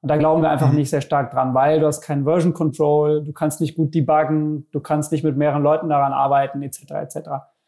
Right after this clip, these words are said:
Speaker 1: Das heißt, wir glauben sehr stark daran, dass das alles codebasiert sein sollte, was ist, was man ja auch mittlerweile total als Industrietrend sieht. Und dementsprechend haben wir damals schon, ähm, Mara geopen sourced. Heute,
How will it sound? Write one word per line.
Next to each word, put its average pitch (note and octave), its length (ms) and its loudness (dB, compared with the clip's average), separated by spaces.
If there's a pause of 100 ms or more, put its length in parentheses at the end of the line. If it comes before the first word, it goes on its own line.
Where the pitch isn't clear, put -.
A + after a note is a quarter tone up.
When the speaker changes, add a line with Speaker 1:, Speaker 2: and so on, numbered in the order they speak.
(220)
Speaker 1:
Das D3+ 120 -8
heißt, D#3+ 240 0
wir D#3 100 2
glauben D#3+ 320 2
sehr D#3+ 140 2
stark D#3+ 260 0
daran, D3+ 220 0
dass C#3+ 100 -4
das - 120 -10
alles D3+ 260 -4
codebasiert G3 560 -2
sein E3+ 180 0
sollte, D#3+ 300 0
was C#3 160 -2
ist, D3+ 120 -8 (140)
was D#3 220 -2
man D3 100 2
ja D3 100 2
auch D3 220 2
mittlerweile D3 500 2
total D#3 360 -2
als - 420 -4
Industrietrend D3 800 -2
sieht. G#3 340 -2 (460)
Und D3 380 0
dementsprechend D#3 480 0
haben D3+ 100 0
wir D3+ 80 2
damals D3+ 480 2
schon, D3+ 420 0
ähm, C#3 380 -2
Mara C3+ 600 0 (120)
geopen C#3+ 360 -6
sourced. D3 340 -8
Heute, D#3+ 480 0